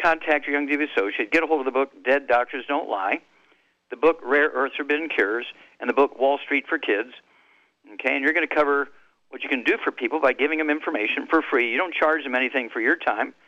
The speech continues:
You don't have to make a diagnosis. They're already coming to you 'cause they have a health problem or pain or whatever. And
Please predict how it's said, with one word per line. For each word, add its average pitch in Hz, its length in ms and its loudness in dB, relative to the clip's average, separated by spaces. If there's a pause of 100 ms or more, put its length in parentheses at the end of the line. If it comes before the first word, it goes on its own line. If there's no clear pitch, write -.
(320)
You 123 100 -6
don't 202 80 0
have 135 100 -6
to 120 60 -4
make 120 160 2
a 113 40 0
diagnosis. 110 520 0 (140)
They're - 40 0
already 131 160 2
coming 160 320 -2
to 120 100 -4
you 107 60 -2
'cause 110 200 0
they 104 120 0
have 110 160 2
a 98 60 -2
health 139 240 0
problem 113 340 -4
or 95 80 -8
pain 123 340 -2
or 104 100 0
whatever. 120 380 0 (760)
And 123 160 -6